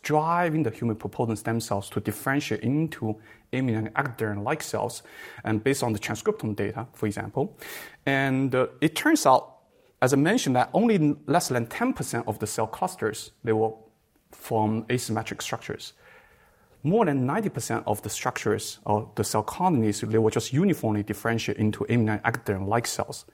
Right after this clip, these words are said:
So this system, in fact, is very useful for understanding amniogenesis. So you can see the ca-, uh, video here. The cells will just uniformly differentiate. So it turns out we identify B M P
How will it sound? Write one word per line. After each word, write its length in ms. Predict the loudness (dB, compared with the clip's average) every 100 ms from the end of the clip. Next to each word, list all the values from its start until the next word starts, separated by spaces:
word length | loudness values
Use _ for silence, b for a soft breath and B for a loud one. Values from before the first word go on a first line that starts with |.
| b
So 180 | 0 2
this 120 | 2
system, 540 | -2 -2 -2 0 -2 -2
in 80 | -2
fact, 200 | -2 -4
is 100 | -2
very 200 | 0 0
useful 400 | 0 -2 -2 0
for 160 | 0
understanding 680 | -2 -2 -2 -2 0 -2 -4 B B -6
amniogenesis. 1000 | -2 0 0 -2 -4 -6 -6 -8 -14 -16 -18 B B B B B
So 100 | 4
you 60 | 4
can 100 | 4
see 160 | 2
the 80 | 0
ca-, 200 | 2 2
uh, 120 | 2
video 280 | 2 2 2
here. 340 | 0 0 0 -2 -6
The 60 |
cells 280 | -2 0 0
will 100 | 0
just 200 | -2 -2
uniformly 480 | 2 2 4 2 0
differentiate. 600 | -2 -4 -4 -4 -6 -10 -16 _ B B B B B
So 120 | 6
it 120 | 6
turns 280 | 6 4 6
out 160 | 6 6
we 100 | 4
identify 460 | 2 2 2 4 2
B 200 | 4 4
M 120 | 4
P 200 | 0